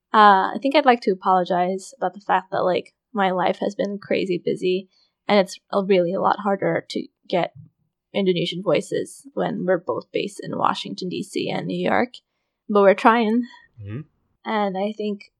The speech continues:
Speaker 1: uh, we just also wanna thank this little baby of ours too about, you know, like, forcing us to, like, stay engaged and find new things and talk to new people, because I think without it,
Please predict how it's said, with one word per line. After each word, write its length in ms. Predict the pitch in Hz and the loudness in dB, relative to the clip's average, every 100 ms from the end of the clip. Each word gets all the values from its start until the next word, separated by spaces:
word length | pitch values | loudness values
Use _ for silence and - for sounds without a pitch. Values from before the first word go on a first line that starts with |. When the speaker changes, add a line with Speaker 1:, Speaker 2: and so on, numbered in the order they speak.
| _ - | _ -2
Speaker 1:
uh, 200 | 208 - | 2 2
we 100 | 220 | -2
just 200 | 208 208 | -6 -4
also 240 | - 208 - | -2 -2 0
wanna 360 | - 202 - - | -2 -2 -6 -6
thank 280 | - 190 - | -6 -6 -6
this 260 | 202 - _ _ | -8 -8 _ _
little 240 | 202 196 | -2 0
baby 300 | 185 196 180 | 4 4 4
of 120 | 180 | 0
ours 540 | 175 170 - 208 - - | 0 0 0 -2 -8 -18
too 420 | - 220 202 180 - - | -6 -4 0 -2 -2 -2
about, 380 | - 202 190 - | -2 4 4 2
you 120 | 214 | -4
know, 140 | 190 165 | -4 -4
like, 200 | 165 _ _ _ _ _ | -10 _ _ _ _ _
forcing 360 | 190 196 208 190 | -2 -2 -4 -8
us 260 | 196 - - | -8 -12 -6
to, 100 | - | -4
like, 240 | - - _ _ | -4 -6 _ _
stay 320 | - - - | -20 -4 -2
engaged 960 | 180 175 170 - 180 - - - - - | -2 -6 -10 -6 -6 -4 -6 -8 -12 -8
and 420 | 202 - - 208 | -8 -8 -16 -4
find 300 | - 190 185 | 0 0 -2
new 160 | 180 208 | -4 -6
things 280 | 202 185 | -6 -10
and 120 | - 196 | -10 -6
talk 180 | 196 - | -6 -6
to 80 | |
new 120 | 190 190 | -10 -10
people, 280 | 190 - - | -8 -6 -6
because 240 | 208 196 | -4 -4
I 100 | 202 | -4
think 240 | 202 240 | -4 -6
without 340 | 202 185 185 190 | -4 -4 -4 -2
it, 160 | - | -2